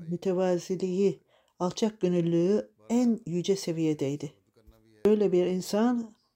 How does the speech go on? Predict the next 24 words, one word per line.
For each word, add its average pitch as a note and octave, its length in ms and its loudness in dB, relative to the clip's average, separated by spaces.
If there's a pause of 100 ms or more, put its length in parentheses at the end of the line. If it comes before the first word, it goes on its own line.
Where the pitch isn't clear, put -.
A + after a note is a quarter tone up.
(160)
köleleri G3+ 540 4
bile A3+ 360 2
özgür F#3+ 360 -4
bırakırdı G3 480 0
ve F3+ 160 0
buna A3 220 0
rağmen G3 360 0
onlara F#3+ 400 0
gider, F#3 460 0
onlardan G3 480 -2
özür C4 280 -2
dilerdi. F#3+ 500 -2 (1400)
Bu G#3 400 0
onun G#3 420 2 (640)
Resul-i F#3 260 -4
Ekrem F#3+ 220 -2
sallallahu F#3 420 0
aleyhi F3+ 160 2
ve - 40 -8
sellem'e F#3 240 -4
sevgisi G3 640 -2
ve, G#3+ 260 0 (500)
e, F3 380 0
itaatiydi. F3+ 760 -2